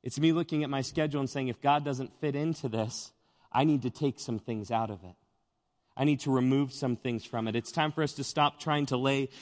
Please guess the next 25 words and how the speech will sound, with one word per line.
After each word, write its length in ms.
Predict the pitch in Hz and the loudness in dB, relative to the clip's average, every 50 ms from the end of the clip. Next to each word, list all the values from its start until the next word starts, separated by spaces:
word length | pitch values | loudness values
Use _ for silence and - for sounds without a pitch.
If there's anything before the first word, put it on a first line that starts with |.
| - - _ | -20 -6 _
this 180 | - 151 - 117 | 2 4 4 2
blanket 600 | 107 - 131 131 139 139 151 151 - - 151 139 | 0 0 2 4 4 4 4 4 4 4 4 4
of 80 | 127 | 2
holy 340 | - - 151 151 139 135 123 | 0 0 2 2 4 4 2
dust 480 | 120 131 139 139 135 123 - - - - - | 4 6 6 6 6 4 0 -6 -6 0 2
on 160 | 135 131 127 | 4 6 6
our 100 | 123 123 | 4 4
busy 320 | 123 135 135 117 123 123 | 4 2 2 2 2 2
lives 320 | 117 123 123 131 135 131 - | 2 2 2 2 2 0 0
so 80 | - | 0
that 140 | 135 127 107 | 0 0 0
we 80 | 127 117 | -2 -2
feel 180 | - 139 123 | 0 0 -2
better 460 | 113 113 110 131 143 151 156 151 139 127 | 0 0 0 0 2 2 2 0 0 0
about 240 | 123 123 123 120 | 2 0 0 0
the 80 | - 123 | -2 -2
lack 320 | 123 123 127 123 127 - | 2 2 2 2 2 0
of 120 | 127 113 - | -2 -4 -2
time 300 | - 147 139 139 143 139 | -2 0 2 2 2 2
we 120 | 127 120 | 2 2
have 160 | 120 117 113 | 2 0 0
to 60 | 113 107 | -2 -8
spend 240 | - - 120 110 | -6 -4 -4 -4
with 160 | 107 101 - - | -4 -4 -4 -2
God. 400 | 120 131 135 127 87 - 113 | 0 0 0 0 -2 -4 -8